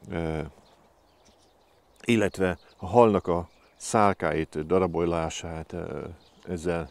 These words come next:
ö, könnyedén meg tudjuk tenni. Van egy, ö, csavarhúzó rész is, meg hát akár így, mondjuk akár így is, ö, akár egy sörnyitó is rendelkezésünkre áll, mert hát halpucoláskor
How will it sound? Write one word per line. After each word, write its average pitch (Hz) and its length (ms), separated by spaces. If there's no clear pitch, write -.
ö, 82 400
könnyedén 82 600
meg 80 180
tudjuk 69 300
tenni. 123 440
Van 117 220
egy, 82 300
ö, 82 180
csavarhúzó 110 840
rész 87 260
is, 82 220
meg 135 200
hát - 280
akár 120 360
így, 117 300
mondjuk 98 280
akár 95 280
így 101 180
is, - 360
ö, 101 120
akár - 380
egy 87 120
sörnyitó 113 600
is 113 320
rendelkezésünkre 101 1160
áll, 104 140
mert 98 160
hát 92 140
halpucoláskor 95 1500